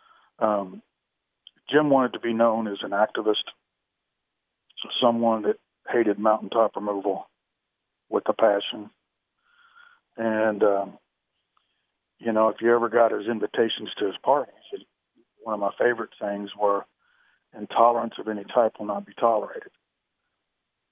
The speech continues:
That was a play on words, as there is a better one in the world, you know. But, um, Jim would wanted to be remembered as somebody that cared about Appalachia and was a good poet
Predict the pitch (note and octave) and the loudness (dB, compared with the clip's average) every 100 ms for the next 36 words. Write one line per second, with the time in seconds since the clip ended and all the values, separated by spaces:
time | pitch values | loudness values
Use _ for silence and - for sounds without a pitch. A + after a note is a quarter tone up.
0 | - B2+ C3+ A2 G2+ - - A#2 A2 A#2 | 0 0 2 0 0 -4 0 2 2 0
1 | G#2 G2+ G#2+ G#2+ G2+ G2+ - _ _ G#2+ | 0 0 0 -2 -2 -6 -6 _ _ 0
2 | G2+ G2+ G2+ G2+ G2 G2 F#2+ F#2+ A2 A#2 | 2 0 2 0 0 -4 -6 -6 -2 0
3 | G2+ - - G#2+ - _ _ _ _ _ | -2 -6 -6 -6 -10 _ _ _ _ _
4 | _ - B2 A2+ G#2+ G2+ _ _ _ _ | _ 2 4 4 0 -4 _ _ _ _
5 | _ _ _ _ _ _ _ _ _ _ | _ _ _ _ _ _ _ _ _ _
6 | _ - E3 F3 B2 A#2+ B2 A2+ A#2+ A#2 | _ -2 0 2 2 2 2 0 -2 0
7 | A2 A2+ A2+ G#2+ - A#2+ A2+ G#2+ G2+ B2 | 2 2 0 -2 -4 0 2 2 0 0
8 | A2+ G#2+ A2 G#2 - _ _ _ _ _ | 0 2 2 2 0 _ _ _ _ _
9 | _ G#2 G#2+ G#2 G#2+ A2+ - - - _ | _ -2 -2 2 2 2 -4 -16 -20 _
10 | _ _ _ _ _ _ _ _ _ _ | _ _ _ _ _ _ _ _ _ _
11 | _ G#2+ G#2 G#2 G#2 F#2+ G#2 G2+ A#2 A2+ | _ -10 -8 -6 -8 -2 0 2 2 0
12 | - A#2+ A2+ - | 2 2 0 -4